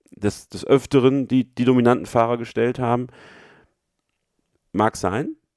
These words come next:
aber wenn ein, ein junger Fahrer sagt, „Wenn ich in ein Formel-zwei-Auto einsteige, dann, dann muss ich mich einfach viel zu sehr umorientieren und, und umlegen.“ Und im Formel-eins-Auto hat Bermin ja gezeigt, dass er's kann.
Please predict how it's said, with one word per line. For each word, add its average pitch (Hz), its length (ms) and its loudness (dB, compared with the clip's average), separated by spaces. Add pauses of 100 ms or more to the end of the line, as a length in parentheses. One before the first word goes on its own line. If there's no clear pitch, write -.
(580)
aber 120 260 4
wenn 117 100 2
ein, 104 180 0
ein 104 140 -2
junger 123 200 4
Fahrer 120 320 0
sagt, 120 240 0
„Wenn 110 100 -2
ich 107 100 -6
in 107 80 -8
ein - 20 -16
Formel-zwei-Auto 110 560 0
einsteige, 104 520 0
dann, 101 240 0
dann 101 140 2
muss 110 120 4
ich 110 60 2
mich 107 100 2
einfach 104 180 0
viel 147 200 2
zu 113 120 -12
sehr 110 240 -2
umorientieren 104 880 2
und, 110 240 -4
und 107 280 -2
umlegen.“ 120 580 4 (420)
Und 123 140 2
im 131 100 2
Formel-eins-Auto 123 760 0
hat 110 100 0
Bermin 120 260 4
ja 113 100 4
gezeigt, 113 380 2
dass 90 100 -4
er's 78 140 -8
kann. - 220 -12